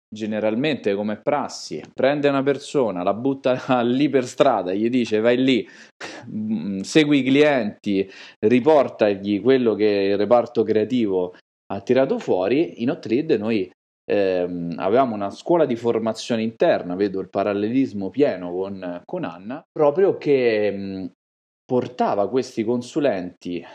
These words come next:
a diventare dei direttori marketing, quindi degli esperti di strategia aziendale che poi, eh, guidavano le risorse interne ad Hot Lead, che è chi scriveva i testi, quindi il copywriter, poi il grafico, poi chi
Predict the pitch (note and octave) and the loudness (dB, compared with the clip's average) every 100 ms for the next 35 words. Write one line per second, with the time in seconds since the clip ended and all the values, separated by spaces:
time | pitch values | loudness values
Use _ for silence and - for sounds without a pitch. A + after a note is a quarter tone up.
0 | - - - D3+ C3+ F3+ D#3 A2+ C#3 A#2+ | -20 -12 -6 -2 -2 -2 -6 -2 0 0
1 | G2 G2+ G2 - G#2 C#3+ A2 - F#2 F#2 | -2 -4 -6 -2 -2 0 -4 -4 -6 -6
2 | F#2 B2+ G2 G2+ G#2+ A2 C3 - - C#3 | -6 -4 -2 -2 -2 0 0 -2 -6 0
3 | C#3+ D3+ - C3+ G#2+ - - A2 G#2+ A2 | 0 0 -4 -2 -2 -4 -2 -2 0 -4
4 | A2+ B2+ A#2 F#2+ E2+ - G#2 G2 G#2+ B2+ | -2 0 0 0 -6 -6 -6 -4 -2 0
5 | A#2 G2 F2 G2 C3+ G#3 _ _ _ _ | 2 0 0 -2 -2 -4 _ _ _ _
6 | - A3+ - B2+ F3 A3+ G#3 - _ - | -6 -6 0 0 2 0 -6 -10 _ -10
7 | - G#2+ G#2 F#2+ F#2 B2+ D3 E3+ D3+ G2 | -2 2 2 0 -2 0 2 2 2 0
8 | F#2+ F#2+ G#2 A2 D#3 D#3+ - A#2 A2 - | -2 -2 -2 -2 -2 -4 -4 -6 -6 -2
9 | E3 A#2 F#2 F2+ F2 - _ _ _ F#2 | 0 0 -2 -6 -8 -10 _ _ _ -4
10 | G2+ - B2 C#3 F2+ E2+ F#2 G2+ G#2 - | -4 -2 0 0 0 -4 0 0 0 -2
11 | - - G2+ - G#2+ G#2+ G#2 G#2+ G#2 G#2 | -14 -10 -10 -6 -2 0 2 2 2 0
12 | G2+ B2 G#2+ - - F2 F#2+ F#2+ - G2 | 2 2 2 -4 -10 -8 -6 -6 -4 -2
13 | G#2+ A2+ G#2+ F2+ F2 - G2+ G2 F#2 A2 | 0 0 0 -4 -8 -4 -4 -4 -2 -2
14 | A2 G#2 - F2+ F2 - G#2+ G#2+ F#2 A2 | -2 -4 -6 -6 -6 -2 -2 -2 -2 -2
15 | A2 | -2